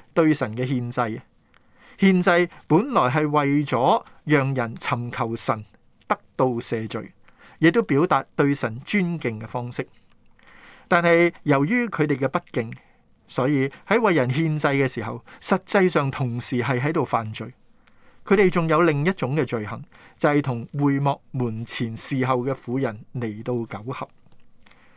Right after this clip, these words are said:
有啲宗教領袖呢，都好似以利嘅兩個仔咁，輕看一般平信徒嘅信仰，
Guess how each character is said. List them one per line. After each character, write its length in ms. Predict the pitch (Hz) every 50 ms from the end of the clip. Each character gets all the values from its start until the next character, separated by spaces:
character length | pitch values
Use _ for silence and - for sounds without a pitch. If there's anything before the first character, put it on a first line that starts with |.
| - - _ _ _ _ _
有 100 | - 208
啲 140 | 269 285 269
宗 200 | - 262 254 233
教 140 | 208 165 151
領 220 | 139 117 123 143
袖 200 | 143 131 117 120
呢， 140 | 127 156 175
都 140 | 160 185 180
好 120 | 180 175
似 180 | 170 - - 131
以 240 | 123 120 117 123 135
利 220 | 127 117 110 113
嘅 80 | 120 117
兩 200 | 113 107 113 113
個 60 | 113
仔 140 | - 113 107
咁， 260 | 113 120 123 113 110 143 - _ _ _ _ _ _ - - - - -
輕 180 | 226 220 214 202
看 300 | 175 165 151 143 143 151
一 60 | 170 180
般 300 | - 185 180 175 175 - _ -
平 300 | - 139 117 107 107 110
信 280 | - 151 131 127 131
徒 240 | 117 117 113 110 110
嘅 80 | 120 120
信 260 | - 139 117 117 107
仰， 200 | 107 107 107 113